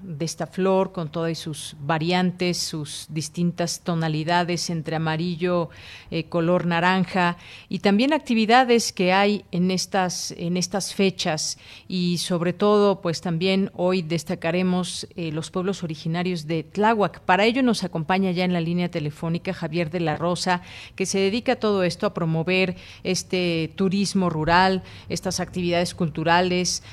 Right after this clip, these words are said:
agroecológicas, como el cultivo de hortalizas,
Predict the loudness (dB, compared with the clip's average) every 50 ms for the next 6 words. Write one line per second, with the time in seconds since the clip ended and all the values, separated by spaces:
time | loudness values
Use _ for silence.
0 | -10 -4 -4 -2 -2 0 0 -2 -2 -2 -2 0 2 2 2 2 0 0 -4 -8
1 | -8 -4 -2 0 0 0 -2 -2 -2 -2 -2 0 0 -2 -2 -2 -4 -4 -4 -4
2 | -4 -4 -4 -2 0 0 0 0 0 0 0 0 -2 -2 -4 -4 -4 -4 -2 -2
3 | 0 0 0 0 0 0 0 0 0 0 0 -2 -8